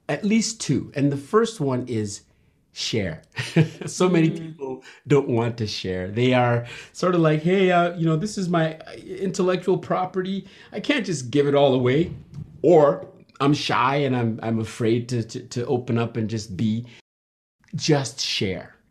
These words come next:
Speaker 1: It is so important. The world needs you to share.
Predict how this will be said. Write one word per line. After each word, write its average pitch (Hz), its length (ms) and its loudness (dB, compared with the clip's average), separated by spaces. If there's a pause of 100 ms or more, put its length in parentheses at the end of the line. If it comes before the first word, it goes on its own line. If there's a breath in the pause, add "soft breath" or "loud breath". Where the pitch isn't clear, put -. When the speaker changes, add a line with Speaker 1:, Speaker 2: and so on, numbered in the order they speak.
Speaker 1:
It 127 100 0
is 123 140 2
so 165 260 4
important. 147 540 0
The 139 60 2
world 147 500 4
needs 147 680 6
you 117 320 2
to - 160 -6
share. - 400 -8